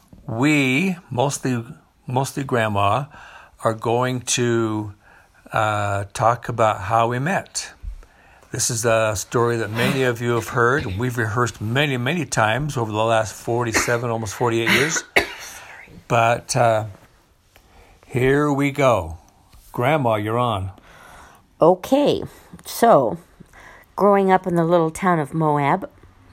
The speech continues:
Speaker 2: was wonderful, but I was very anxious to get out. So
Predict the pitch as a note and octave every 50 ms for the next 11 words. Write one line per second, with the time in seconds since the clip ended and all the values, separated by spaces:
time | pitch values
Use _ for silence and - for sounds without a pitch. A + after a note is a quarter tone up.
0 | - - - - - - - - - F3 E3+ D#3 D#3+ D3+ F3 F#3 F3+ D#3+ D#3+ D3+
1 | - - C#3+ C#3 C#3 - C#3 C3 C#3+ C#3 C3 C3 C3 C#3+ D3 D3 C#3+ C#3 - -
2 | E3+ D#3 C#3+ - - D3 - - - C#3 B2+ - C3 A2+ A2 F#2 G#2 - - -
3 | - - - - - - - - - - - - - - - - - - - A3+
4 | A3 F3+ F3 A3+ A#3